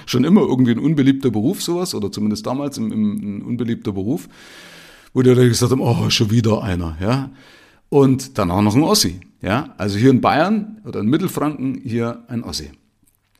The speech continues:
Also eher ein schlechter Boden als ein fruchtbarer Boden.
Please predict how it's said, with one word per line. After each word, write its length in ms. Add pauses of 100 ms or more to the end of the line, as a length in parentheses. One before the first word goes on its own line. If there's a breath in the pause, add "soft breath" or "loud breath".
(140)
Also 380
eher 380
ein 160
schlechter 460
Boden 400
als 220
ein 80
fruchtbarer 500
Boden. 480